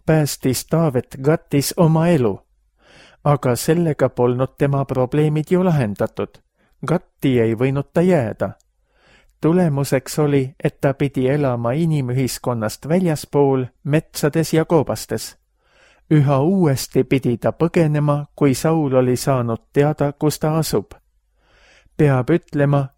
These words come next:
et Jumal pani oma väljavalitu üpris erilisse ja raskesse kooli. Hiljem võrdleb Taavet seda aega oma elus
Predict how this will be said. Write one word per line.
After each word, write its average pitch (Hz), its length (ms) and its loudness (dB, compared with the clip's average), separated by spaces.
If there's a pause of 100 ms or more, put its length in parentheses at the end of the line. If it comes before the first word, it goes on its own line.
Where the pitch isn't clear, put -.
et 147 260 0
Jumal 147 420 0
pani 131 380 0
oma 120 340 0
väljavalitu 135 1040 0
üpris 131 580 -2
erilisse 147 720 0
ja 120 200 2
raskesse 151 680 -2
kooli. 107 500 0 (960)
Hiljem 156 460 0 (100)
võrdleb 143 540 0
Taavet 151 420 -2
seda 135 300 0 (180)
aega 131 340 0
oma 117 360 0 (100)
elus 151 380 -2